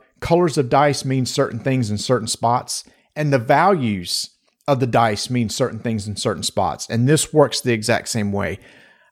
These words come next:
I just think the clever thing about this is that the fact that the workers, your die, or are changing value, are going out of play, are being used to close districts, are being used to make your archon more powerful,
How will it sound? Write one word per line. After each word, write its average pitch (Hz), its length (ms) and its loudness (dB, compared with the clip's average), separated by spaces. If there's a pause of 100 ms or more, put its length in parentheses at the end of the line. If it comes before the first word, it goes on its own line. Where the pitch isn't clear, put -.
I 156 100 4
just 208 180 -2
think 185 140 0
the 147 100 0
clever 165 360 -2
thing 151 240 -4
about 120 360 0
this 87 420 -8
is 110 120 -8
that 110 140 -4
the 117 100 -4
fact 135 420 2
that 127 160 -8
the 113 60 -2
workers, 101 560 0
your 104 120 0
die, 98 640 2 (300)
or 110 380 2 (320)
are - 60 -12
changing 131 440 2
value, 104 520 0 (360)
are 135 60 0
going 139 360 2
out 120 180 2
of 107 160 -6
play, 95 480 -2 (300)
are 123 100 4
being 143 360 2
used 139 400 2
to 127 140 2
close 131 400 2
districts, - 600 -4 (280)
are 117 140 2
being 147 440 0
used 147 420 -2
to 127 120 0
make 131 280 -2
your 120 260 -4
archon 127 440 -2
more 113 200 -2
powerful, 101 560 -4